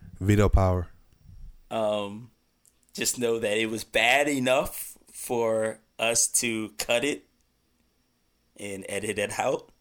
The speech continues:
Speaker 2: Uh, but please email us, podcast at defconjive dot com.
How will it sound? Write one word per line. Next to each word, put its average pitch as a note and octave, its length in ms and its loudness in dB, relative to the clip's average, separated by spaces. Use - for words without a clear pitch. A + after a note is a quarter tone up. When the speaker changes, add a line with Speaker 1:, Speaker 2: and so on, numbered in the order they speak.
Speaker 2:
Uh, G2 280 -4
but C#3 200 -2
please C#3+ 500 0
email C3 420 2
us, - 400 -2
podcast B2 680 2
at - 220 -2
defconjive G#2 920 -2
dot A#2 260 -2
com. G#2 420 -2